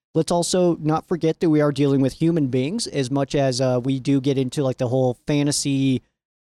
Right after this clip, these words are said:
uh, the mindset and, you know, uh, working as, a-, a-,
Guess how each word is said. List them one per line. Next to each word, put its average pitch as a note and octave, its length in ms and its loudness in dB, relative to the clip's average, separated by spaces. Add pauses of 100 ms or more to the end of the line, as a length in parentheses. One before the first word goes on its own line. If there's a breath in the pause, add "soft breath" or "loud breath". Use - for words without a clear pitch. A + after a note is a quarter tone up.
(140)
uh, B2+ 420 -2
the C3+ 160 -2
mindset D#3 880 0
and, C3 500 -2
you C#3+ 120 -2
know, B2 480 -2
uh, B2 280 -2
working D3 360 -2
as, C3+ 340 -2 (500)
a-, D3 380 0
a-, C#3 60 -4